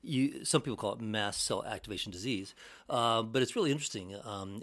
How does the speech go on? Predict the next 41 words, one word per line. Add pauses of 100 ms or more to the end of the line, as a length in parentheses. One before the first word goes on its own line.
uh,
these
mast
cells
are
a
type
of
cells
that
are
just
like,
I,
I, (100)
I
look
at
them
as
kind
of
bags
of
histamine,
you
know,
um, (300)
and,
uh,
they're
just, (240)
uh, (220)
and,
and
when
they, (100)
uh, (240)
lyse
or
explode,